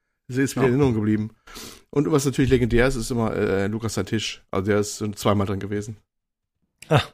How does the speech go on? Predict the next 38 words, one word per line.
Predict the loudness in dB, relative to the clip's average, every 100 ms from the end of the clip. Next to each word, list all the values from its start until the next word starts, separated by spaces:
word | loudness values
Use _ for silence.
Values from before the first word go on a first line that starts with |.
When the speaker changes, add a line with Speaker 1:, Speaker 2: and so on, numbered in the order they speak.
| -2
Speaker 3:
ja. | 0 2 0 -2 -2 -2 -4 -6 -8 -10 -12 -12 -16 _ _
Speaker 1:
Ist | -18 -4
immer | -2
so, | -2 -4 -6
wenn | -6
er | -6 -8
da, | -12 _
sagen | -8 -8
wir, |
future-mäßig | -4 0 4 4 2 2
hochfährt. | -2 -2 -2 -2 -4 _ _ _ _ -10
Speaker 2:
Ich | -2
bin | -2
immer | 0 4
Speaker 3:
Ja, | 4
Speaker 2:
noch |
Speaker 3:
noch. | 4
Speaker 2:
schwer | 2 2
enttäuscht, | 0 2 2 2 -2 _ _ -8
dass | -8 -8
keiner | -4 0 0 0
meine, | 0 -2 -2 -4 -8 _ _ _
meine | -8 -2 -2
Fliegengeräusche | -2 -4 -4 -2 -2 -2 -4 -6 -6 -6
gewürdigt | -6 -6 -8 -8 -12 -10
hat. | -12 -12 -20
Die |
fand | -10 -8
ich | -8
nämlich | -8 -10 -10
wunderschön. | -6 -4 -4 -6 -6 -6 -8 -12
Speaker 1:
<laughs> | _ _ _ _ -2
Ich | -2 -2 -12
hab | -6
die | 0 0
zur | 2 4
Kenntnis. | 4 4
Speaker 3:
Fliegengeräusche. | 0 -2 -4 -4 -6 -8